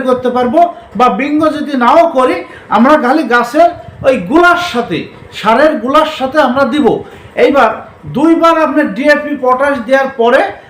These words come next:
আমরা তৃতীয়বারে যাই, আমরা সেখন গ্রোজিন, ম্যাগমা, বিঙ্গো, থিওফিট। সুপ্রিয় বন্ধুরা, গ্রোজিন,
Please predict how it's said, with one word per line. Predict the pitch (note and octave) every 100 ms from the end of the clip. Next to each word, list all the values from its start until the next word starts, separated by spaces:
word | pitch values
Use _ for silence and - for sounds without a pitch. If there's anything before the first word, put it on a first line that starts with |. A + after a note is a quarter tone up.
| - G3+
আমরা | A#3 C#4 C#4+
তৃতীয়বারে | D4+ E4+ F4 D4+ C#4 C4 B3
যাই, | C4 D#4+ C#4
আমরা | A#3+ A#3+
সেখন | B3 B3+ A#3+ G3+ - - - C3
গ্রোজিন, | G#3 B3+ B3 D#4 D#4+ - - - C#3+ F3+
ম্যাগমা, | A3 G#3+ A#3 D4 E4 E4 - - A#2+
বিঙ্গো, | G3+ A#3 A#3+ C#4 D#4+ D#4 - -
থিওফিট। | - D4+ C4+ G3+ D#3+ - -
সুপ্রিয় | - D4+ C#4 C4+
বন্ধুরা, | D4+ D4 B3+ E3 - - - B2+
গ্রোজিন, | F#3 C4 B3+ D#4